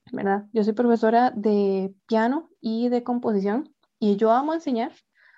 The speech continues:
lo adoro. Cada, cada vez que uno de mis estudiantes pega una notita bien o me trae la tarea completa, para mí es, es la sensación más linda del universo,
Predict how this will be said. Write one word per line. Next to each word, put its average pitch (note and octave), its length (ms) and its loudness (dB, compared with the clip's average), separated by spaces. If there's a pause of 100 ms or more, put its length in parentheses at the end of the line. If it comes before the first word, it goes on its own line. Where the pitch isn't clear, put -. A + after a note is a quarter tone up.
(160)
lo G#3+ 160 2
adoro. G#3 440 4 (200)
Cada, A#3+ 400 6 (120)
cada B3+ 320 8
vez C4+ 300 2
que A#3 240 0
uno A3+ 280 0
de B3+ 80 0
mis C4 180 -2
estudiantes A3+ 680 -2 (640)
pega C4 420 8
una C#4 280 8
notita B3+ 540 4
bien A#3 360 4 (140)
o A3 340 8
me G#3 140 4
trae A3 280 4
la B3+ 120 2
tarea A3+ 240 0
completa, B3+ 600 -4
para G#3 220 -2
mí G#3+ 200 0
es, B3 180 -2 (120)
es A3+ 340 -2
la B3 200 8
sensación A3+ 400 4
más A#3+ 200 4
linda B3 300 4
del C4+ 120 2
universo, A3+ 540 2